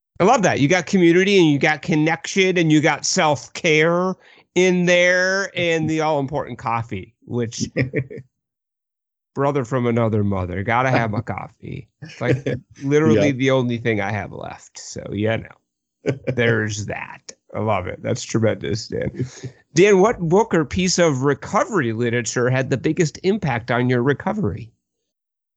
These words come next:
Speaker 2: Ooh, that's a tough one. Book or recovery literature? I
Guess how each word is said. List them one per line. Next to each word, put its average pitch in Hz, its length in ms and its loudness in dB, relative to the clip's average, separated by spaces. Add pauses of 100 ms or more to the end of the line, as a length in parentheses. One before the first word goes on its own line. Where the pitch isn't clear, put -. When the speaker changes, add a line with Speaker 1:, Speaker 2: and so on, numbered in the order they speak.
(840)
Speaker 2:
Ooh, 120 300 6 (200)
that's 120 240 0
a 127 60 0
tough 127 360 -2
one. 80 320 0 (920)
Book 139 340 -2
or 92 80 -12
recovery 104 480 -4
literature? 90 640 0 (580)
I 139 520 2